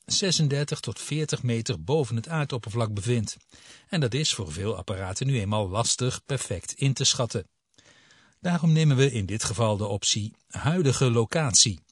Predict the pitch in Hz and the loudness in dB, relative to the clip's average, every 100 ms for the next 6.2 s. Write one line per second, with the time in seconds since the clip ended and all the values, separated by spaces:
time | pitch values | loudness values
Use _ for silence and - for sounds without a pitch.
0 | _ - - - - 117 123 117 110 - | _ -20 -20 -12 -4 -2 0 0 0 -4
1 | - _ - 208 185 117 117 143 135 120 | -8 _ 0 2 2 0 0 0 0 0
2 | 117 117 110 101 107 104 110 107 - 117 | 2 2 0 -2 -4 -4 -2 -4 -4 -2
3 | 113 107 101 98 117 131 - 95 104 - | -2 -4 -6 -4 -2 -4 -4 -8 -6 -4
4 | 113 131 104 85 - - _ _ _ - | 0 0 0 -2 -4 -8 _ _ _ -20
5 | - - - _ - 165 131 101 95 131 | -20 -20 -20 _ -2 0 2 0 -2 0
6 | 226 - | 0 -2